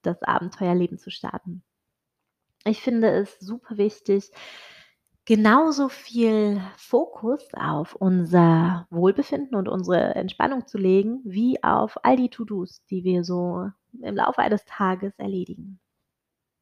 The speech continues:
Also, wo auch immer du bist, lehn dich zurück, wenn möglich. <laughs> Schließ die Augen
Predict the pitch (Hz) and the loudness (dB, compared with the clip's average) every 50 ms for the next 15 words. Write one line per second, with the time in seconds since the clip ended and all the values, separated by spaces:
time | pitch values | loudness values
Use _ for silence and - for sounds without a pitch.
0 | _ _ _ _ _ _ _ _ _ _ - - - - - - - _ _ _ | _ _ _ _ _ _ _ _ _ _ -20 -20 -20 -20 -20 -20 -20 _ _ _
1 | _ _ _ _ _ _ _ - - 269 262 226 220 220 254 262 247 277 277 277 | _ _ _ _ _ _ _ 2 6 6 6 6 6 4 4 4 4 2 0 0
2 | 254 254 208 - - 269 330 392 - - _ _ _ _ _ - - - - - | -2 -2 -4 -4 -4 -2 -2 -2 -4 -8 _ _ _ _ _ -20 -20 -20 -20 -20
3 | - - - - - 208 190 196 196 190 185 185 - - _ - - 185 165 - | -20 -20 -16 -6 -2 0 2 2 2 2 0 -2 -4 -8 _ -14 -12 -10 -6 -4
4 | 320 403 - _ _ - - - - - _ _ _ _ _ _ _ - 165 147 | -4 -4 -6 _ _ -20 -20 -20 -20 -20 _ _ _ _ _ _ _ -6 -6 -4
5 | 143 151 170 - - - - - 330 330 - _ - - _ _ - - - 190 | -4 -4 -6 -6 -8 -8 -6 -4 -4 -6 -6 _ -20 -20 _ _ -12 -8 -8 -8
6 | - 208 202 - - 208 - _ _ _ - - - - - - - - - - | -6 -8 -12 -12 -14 -20 -20 _ _ _ -20 -20 -20 -18 -18 -18 -20 -20 -20 -20
7 | - _ _ _ - - - 214 214 - - 226 190 - - 185 233 262 254 - | -20 _ _ _ -14 -4 0 2 2 2 2 2 2 2 2 0 0 -2 -4 -8
8 | 277 269 285 285 | -10 -12 -12 -14